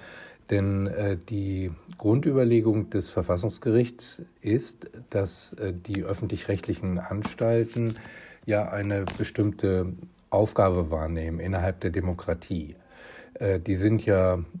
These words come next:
ähm, beauftragt, den Bürgerinnen und Bürgern die Informationen zu vermitteln, die sie brauchen,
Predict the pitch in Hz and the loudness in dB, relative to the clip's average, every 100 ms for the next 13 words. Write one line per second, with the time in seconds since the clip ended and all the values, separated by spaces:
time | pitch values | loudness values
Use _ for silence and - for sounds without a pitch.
0 | - - 120 95 92 - _ _ - 95 | -18 -8 -6 -4 -8 -12 _ _ -8 -2
1 | 95 104 - - 131 127 120 - - - | 0 0 -4 0 2 2 -2 -20 -12 -4
2 | 98 95 87 101 101 104 104 90 87 90 | -2 -2 0 0 2 2 2 -2 -2 0
3 | 98 107 110 107 90 95 113 113 110 104 | 0 2 2 0 -2 -4 -2 0 0 0
4 | - 104 104 104 - 98 95 90 90 123 | 0 -2 0 -2 -2 -2 0 0 0 0
5 | 117 104 95 87 90 - 76 87 - 131 | 2 2 0 -2 -4 -4 -4 -4 -4 -6